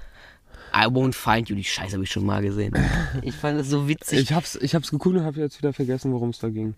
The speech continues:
Speaker 1: Das war The Fuck Is This?
Speaker 2: Das ist mein,
Speaker 1: Ach so, das ist
Speaker 2: äh,
Speaker 1: ein Wall,
Speaker 2: Bildschirm.
Speaker 1: ja. Ähm, ich erklär's schon
Speaker 2: Schoner.
Speaker 1: mal kurz. Es war, da hat Lu-, Eve war im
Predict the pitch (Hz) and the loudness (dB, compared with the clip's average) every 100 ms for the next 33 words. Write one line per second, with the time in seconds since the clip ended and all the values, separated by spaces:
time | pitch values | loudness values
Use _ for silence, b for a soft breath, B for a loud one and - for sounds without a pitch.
0 | - 143 127 123 147 147 143 - - - | 0 0 0 2 2 2 -2 -8 -20 -6
1 | - 117 127 123 113 110 135 160 - - | -4 0 0 0 -2 0 0 -2 -12 -20
2 | - 110 113 113 113 113 110 117 117 104 | -10 -4 0 0 0 2 2 4 2 2
3 | 113 107 104 95 123 85 60 95 98 B | 0 2 0 0 -2 -4 -4 -6 -8 B
4 | B - 139 127 131 - - 135 139 151 | B 4 4 2 -4 -2 0 2 2 2
5 | 131 123 120 120 160 - 131 - 139 127 | 0 0 2 4 2 0 -4 -2 -6 -2
6 | 135 139 131 B B - 143 131 123 139 | 2 4 2 B B -2 0 0 0 -2
7 | - - - 117 151 180 - 135 127 127 | -6 -12 -2 0 0 -4 -2 0 0 -4
8 | 120 | -6